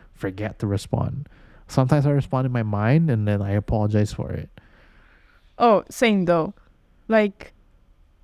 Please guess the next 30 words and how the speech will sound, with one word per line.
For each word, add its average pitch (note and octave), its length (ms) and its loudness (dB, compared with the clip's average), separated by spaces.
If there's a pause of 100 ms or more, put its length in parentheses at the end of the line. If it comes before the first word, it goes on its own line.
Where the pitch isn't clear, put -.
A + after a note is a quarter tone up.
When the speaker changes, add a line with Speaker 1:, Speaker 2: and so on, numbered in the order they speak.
(140)
Speaker 2:
I'm A#3 160 2
not F#4+ 200 4
really C#4+ 280 2
the C4 120 4
type A3 400 0
to G#3+ 220 2
keep G3+ 260 -4
someone G3+ 440 2
on F3 200 0
read, E3+ 320 2 (640)
but G#3+ 240 4 (200)
I A3+ 260 4
have C4+ 320 2
done G#3+ 260 2
it G#3+ 220 -2
by B3 160 2
accident F3 640 -2
because G3 480 0 (1200)
I A3 100 4
really A#3 380 2
got G#3 200 4
up, G3 200 2 (320)
got G3+ 240 0
caught G#3 220 2
up G3+ 180 0
on F#3+ 120 0
something F#3+ 500 -2
else. F3 380 0 (1000)
But A#3 140 0
then A#3 220 4